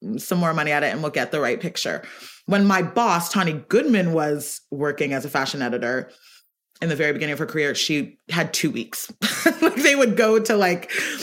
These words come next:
Italy and wait for the sun to come up so that they have a,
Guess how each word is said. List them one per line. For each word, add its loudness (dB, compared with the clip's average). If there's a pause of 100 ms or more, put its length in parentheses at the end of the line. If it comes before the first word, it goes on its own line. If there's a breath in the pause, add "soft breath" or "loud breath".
(460 loud breath)
Italy 6
and 2
wait 2
for 2
the 0
sun 0
to 0
come -2
up -2
so -2
that -2
they 0
have 0
a, -4